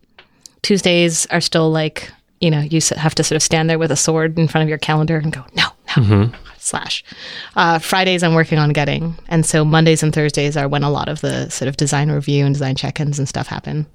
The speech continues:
Speaker 2: Wait, Fridays you're working on what?
Speaker 1: Fridays, I'm, I'm still working on getting Fridays back to work
Speaker 2: Oh,
Speaker 1: on long-term
Speaker 2: I'm working
Speaker 1: research.
Speaker 2: on getting. Got it.
Speaker 1: Yes,
Speaker 2: Okay.
Speaker 1: that's right. But right now, a lot of Fridays, like, there's a bunch of time spent recruiting,
Speaker 2: Mm-hmm.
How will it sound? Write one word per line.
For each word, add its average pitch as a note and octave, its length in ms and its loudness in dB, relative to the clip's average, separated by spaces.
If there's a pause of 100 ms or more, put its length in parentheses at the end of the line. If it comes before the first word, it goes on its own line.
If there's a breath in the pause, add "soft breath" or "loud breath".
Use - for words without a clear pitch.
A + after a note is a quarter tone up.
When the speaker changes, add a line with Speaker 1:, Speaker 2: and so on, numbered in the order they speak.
(120)
Speaker 2:
Wait, A#2+ 160 2
Fridays A2 340 0
you're A2+ 120 4
working G#2+ 180 -2
on G2+ 100 -2
what? A2+ 200 -2 (560 soft breath)
Speaker 1:
Fridays, A3 360 0
I'm, F3 240 0
I'm F3 140 2
still F#3 300 0
working E3 380 2
on D#3 160 -2
getting D3+ 240 -4
Fridays D3 380 -6
back - 400 -6
to D3 240 -6
work D3 180 -4
Speaker 2:
Oh, C3 220 4
Speaker 1:
on A2+ 60 2
long-term B2 260 2
Speaker 2:
I'm B2 60 2
working B2 180 2
Speaker 1:
research. B2+ 100 0
Speaker 2:
on G#2+ 140 0
getting. G2 420 -2
Got F#2 220 -10
it. - 160 -16
Speaker 1:
Yes, - 140 -2 (120)
Speaker 2:
Okay. - 120 -2
Speaker 1:
that's - 180 -6
right. - 240 -12 (120)
But F3+ 200 0
right F3 180 4
now, E3 160 2
a D#3+ 40 0
lot D#3 180 0
of D3+ 80 -8
Fridays, C#3+ 380 -4
like, C#3+ 200 -10
there's E3 160 0
a D#3+ 40 -4
bunch D#3 200 2
of - 60 -6
time D3+ 160 0
spent - 220 -2
recruiting, E3 600 2
Speaker 2:
Mm-hmm. G2 320 2